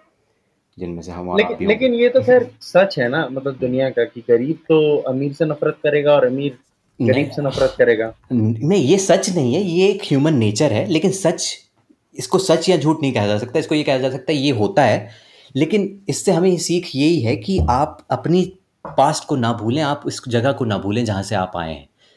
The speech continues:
Speaker 1: अगर आप एक ज़माने में सोचते थे कि अमीरी ख़राब है, तो आप जब अमीर बन जाएं, तो ये ना सोचें कि
Speaker 2: <laughs>
Speaker 1: गरीबी ख़राब है।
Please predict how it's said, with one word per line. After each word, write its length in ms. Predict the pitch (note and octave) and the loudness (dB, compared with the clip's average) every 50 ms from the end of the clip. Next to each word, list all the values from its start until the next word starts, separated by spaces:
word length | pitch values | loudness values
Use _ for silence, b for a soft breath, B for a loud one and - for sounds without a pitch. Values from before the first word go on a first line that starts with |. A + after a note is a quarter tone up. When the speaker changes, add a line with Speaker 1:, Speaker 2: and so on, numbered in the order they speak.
| _ _ _ _ _ - | _ _ _ _ _ -4
Speaker 1:
अगर 200 | G#2+ G#2+ C3 C3 | -2 0 2 2
आप 220 | B2+ C3 C3+ C3+ D3 | 2 2 2 0 -2
एक 140 | C#3 B2+ | -2 -2
ज़माने 360 | A#2+ B2+ A#2+ A#2+ A#2+ A#2+ C3 C3 | 0 0 0 0 0 0 -2 -2
में 140 | C3 C#3 | -4 -4
सोचते 380 | C3+ - B2+ A2 A2 - - B2+ | -4 -4 -6 -8 -8 -8 -8 -8
थे 160 | B2+ B2+ C3+ | -6 -6 -6
कि 140 | B2+ C3+ B2+ | -4 -4 -2
अमीरी 300 | A2 G#2 G#2 A2+ A#2 B2 | -2 -2 -2 -2 -4 -4
ख़राब 400 | A#2 G#2 G2 F#2 G#2 A#2+ A#2+ A2 | -4 -6 -6 -4 -4 -4 -4 -6
है, 120 | B2+ - | -6 -6
तो 80 | - A2 | -4 -4
आप 200 | A#2+ B2+ B2+ - A2+ | -4 -4 -4 -4 -6
जब 140 | B2+ A#2 A2+ | -4 -4 -2
अमीर 260 | G#2+ G#2+ B2 C3+ A#2 | -2 -2 -2 -2 -2
बन 260 | G#2+ G#2 G2 G2 G#2 | -4 -4 -4 -4 -6
जाएं, 300 | A2+ B2 A2+ F#2+ G2 A#2+ | -4 -4 -4 -6 -6 -8
तो 180 | A#2 - D3 C3+ | -10 -8 -8 -6
ये 240 | A2 G2+ A#2 C#3+ | -4 -4 -2 -2
ना 120 | D3 D3 C3+ | -2 -2 -4
सोचें 420 | A#2+ A#2 A2 A2 - D3+ E3 D3 | -4 -6 -8 -6 -4 -2 -2 -2
कि 120 | C#3+ E3+ E3 | -2 -4 -6
Speaker 2:
<laughs> 240 | C#3 B2 A#2 G2+ | -8 -10 -6 -2
Speaker 1:
गरीबी 380 | A2 A#2 A#2 A#2+ A#2+ B2 C#3+ C#3 | 0 2 2 2 2 2 0 0
ख़राब 360 | C3 B2 G2+ F2+ F2 E2 - | 0 2 2 0 0 -2 -4
है। 280 | D#2 D2 - _ _ | -8 -12 -12 _ _